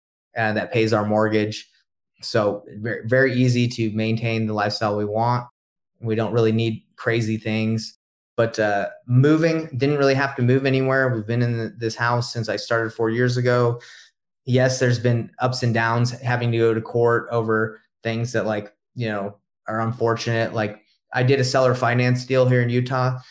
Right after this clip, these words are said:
I let the seller stay in the house after I purchased it on terms,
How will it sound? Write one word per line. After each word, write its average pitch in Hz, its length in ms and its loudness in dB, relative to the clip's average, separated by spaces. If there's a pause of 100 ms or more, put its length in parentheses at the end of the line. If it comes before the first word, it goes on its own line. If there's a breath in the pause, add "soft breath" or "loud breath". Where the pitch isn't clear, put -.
(220 loud breath)
I 120 40 -2
let 127 200 2
the 123 80 0
seller 127 340 2
stay 123 380 0
in 123 100 2
the 113 80 0
house 120 400 0
after 117 340 -2
I 110 80 2
purchased 120 520 -2
it 117 100 0
on 110 180 -2
terms, 120 460 -2